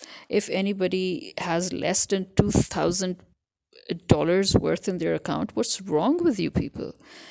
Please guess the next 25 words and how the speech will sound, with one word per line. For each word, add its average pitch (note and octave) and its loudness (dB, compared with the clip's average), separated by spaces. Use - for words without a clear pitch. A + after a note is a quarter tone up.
You G3 0
know, E3 -2
so - 2
I'm G3+ 0
thinking G#3 0
that, F3+ -2
you F#3+ 0
know, F#3 -2
if A3 -2
only G#3+ 0
Smashwords D3+ 0
would F#3 -4
have F#3 -4
done G3 2
its F#3 2
due F#3+ -2
diligence E3 -2
and D3+ -8
had D#3+ -4
maybe D#3+ -4
Payoneer D#3+ -2
as C#3+ -4
an - -4
option - -4
too, E3+ -4